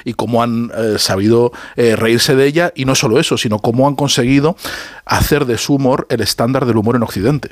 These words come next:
¿no? A través de la televisión, a través de, de, de los cómicos neoyorquinos, a través de la, eh, de la hegemonía de la, de la industria cultural y del entretenimiento estadounidense, donde han tenido un peso enorme, pues, eh, el, ese humor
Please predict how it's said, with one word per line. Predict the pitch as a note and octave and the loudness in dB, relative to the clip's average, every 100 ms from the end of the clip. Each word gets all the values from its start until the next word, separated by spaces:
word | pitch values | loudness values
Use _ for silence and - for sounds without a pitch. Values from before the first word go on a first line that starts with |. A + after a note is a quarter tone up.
| - | -8
¿no? | A#2 C3+ | -4 -2
A | G2 | -2
través | - F#2 A#2 C3 | 0 0 2 2
de | C3 | 0
la | G#2+ | 0
televisión, | A#2 B2 D3 F3 F#3 F#3+ | 0 0 2 4 2 0
a | G2+ | -6
través | G2 F#2 A2+ B2 A2+ | -4 0 2 2 0
de, | G#2 G2+ - - - | 0 -2 -4 -14 -4
de, | - A#2 A#2 G#2+ G#2 | -2 2 4 4 4
de | G2+ | 2
los | G#2 | 0
cómicos | - A#2 A#2+ A#2+ | 0 0 0 2
neoyorquinos, | A#2 A#2 C#3+ D#3 | 2 2 2 2
a | D3 | 2
través | G#2 G#2+ | 2 2
de | G#2+ | 2
la, | B2+ B2 - - | 0 -2 -6 -2
eh, | B2 G#2+ G#2+ | 2 2 0
de | G#2+ A#2 | 0 2
la | A2 A2 | 2 0
hegemonía | G#2 - A2 G#2 B2 C#3+ A2 | -4 -6 -4 0 2 2 2
de | G2+ | 2
la, | G2 G2 F#2 F#2 | -2 0 -2 -2
de | G#2+ | 0
la | G2+ | 0
industria | G2+ A#2 - A#2+ | 2 2 0 -2
cultural | A2+ A2+ A2+ A2+ A#2+ A2+ - - | 0 -2 2 2 0 -4 -10 -6
y | B2+ | 0
del | A#2+ | 0
entretenimiento | A#2 A#2 A2+ A2 B2 A#2 | 2 2 2 2 2 2
estadounidense, | G#2+ A2+ G#2+ A2+ D3+ - G#2 - - - | 0 0 2 4 4 2 -2 -6 -12 -6
donde | B2 G#2+ | -2 0
han | A2+ | 0
tenido | A#2+ A#2 | 0 2
un | G#2+ | 0
peso | A2 B2+ C#3 | 0 0 2
enorme, | B2 D3+ D#3 G#3 - - - E2 | 2 2 0 -4 -6 -18 -18 -10
pues, | G#2+ - - | -6 -6 -2
eh, | B2 A#2+ | -2 0
el, | B2+ C3 - | 0 -2 0
ese | - - | -2 2
humor | D3 C#3+ D#3 D#3 G#2 | 2 2 2 0 -2